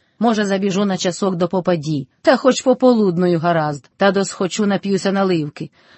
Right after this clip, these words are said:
А я в тутешній попаді, як у себе вдома". Воли виїхали на гору. Коло попового двору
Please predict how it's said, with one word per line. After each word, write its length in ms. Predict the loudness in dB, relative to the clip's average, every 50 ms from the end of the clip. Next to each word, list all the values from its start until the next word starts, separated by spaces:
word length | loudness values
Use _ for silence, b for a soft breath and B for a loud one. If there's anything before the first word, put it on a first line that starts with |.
| b b b b _ -12 -4 0
А 180 | 2 4 4 4
я 220 | 6 6 6 4
в 60 | 4
тутешній 560 | 2 -2 -2 0 0 0 0 0 0 0 2
попаді, 680 | 2 2 0 2 2 0 0 2 2 2 2 2 0 B B B B B B
як 220 | -4 -4 -2 -2
у 40 | -2
себе 300 | 0 2 2 2 2 0
вдома". 560 | 0 2 2 4 4 4 4 2 0 -2 -4 -8 _ _ _ _ _ _ _ _ _ _ _ _ _ _ _ _ _
Воли 440 | -8 -4 -2 0 2 2 2 2 2
виїхали 580 | 2 2 2 2 0 -2 -4 -4 -4 -4 -2 -2
на 140 | -4 -4
гору. 380 | -4 -4 -6 -8 -8 -10 -12 -14 _ _ _ _ _ _ _ _ _ _ _ _ _ _ _
Коло 280 | _ 0 0 0 0 0
попового 500 | -2 -2 -2 -2 0 0 0 -2 -2 -4
двору 480 | -2 -2 0 0 0 0 0 -2 -4